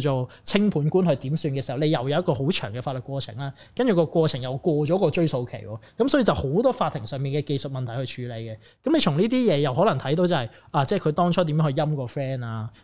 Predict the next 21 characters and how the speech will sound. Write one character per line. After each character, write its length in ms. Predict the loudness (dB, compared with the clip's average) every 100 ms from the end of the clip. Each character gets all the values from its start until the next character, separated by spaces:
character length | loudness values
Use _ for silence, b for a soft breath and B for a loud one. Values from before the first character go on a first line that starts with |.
| b
又 120 | -6
或 180 | -2 -2
者 120 | -2
佢 320 | -2 -2 -2 -4
同 160 | -4
個 80 | -4
friend 380 | -4 0 2 2
之 220 | -2 0 2
後 140 | 2 -2
原 140 | -6
來 100 | -6
又 100 | -6
係 220 | -4 -6 B B
非 160 | 0 0
常 140 | 2
之 80 | -2
不 80 | -2
歡 240 | -2 -2 -4
而 40 | -8
散 280 | -12 -10 -10
啊， 280 | -8 -10